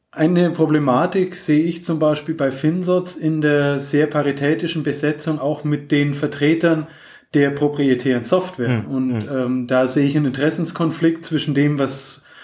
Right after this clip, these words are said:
Speaker 1: ich jetzt hier zum Beispiel vorgeschlagen habe und was die Ideen auch der Firmen sind, die dort im Moment ihr Geld verdienen, indem sie mit dem klassischen Lizenzmodell agieren.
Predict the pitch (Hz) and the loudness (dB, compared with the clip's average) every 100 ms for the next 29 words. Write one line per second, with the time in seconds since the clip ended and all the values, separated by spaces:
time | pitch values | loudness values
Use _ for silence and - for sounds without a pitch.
0 | - - 160 175 165 170 165 160 156 156 | -14 -6 -2 -2 0 0 0 2 2 0
1 | 151 156 151 151 151 143 147 139 143 143 | -2 -2 0 0 2 0 0 -2 -2 -2
2 | 135 127 143 135 131 135 147 135 131 - | -4 -2 0 0 2 2 2 -2 -8 -4
3 | 135 131 127 139 143 143 135 143 139 - | -2 0 -2 0 0 0 0 0 0 -8
4 | - - _ 151 131 139 156 156 135 131 | -20 -20 _ -2 2 2 2 0 2 2
5 | 127 139 123 127 135 139 143 147 139 139 | 0 0 0 2 0 -2 -2 0 0 0
6 | 127 123 135 135 135 131 135 139 135 123 | 0 2 2 2 2 2 0 -4 -4 0
7 | 127 123 127 127 143 131 127 151 156 151 | -2 0 -2 -2 -2 0 0 0 0 0
8 | 123 117 110 110 110 113 110 104 | -2 -2 -6 -8 -8 -6 -6 -8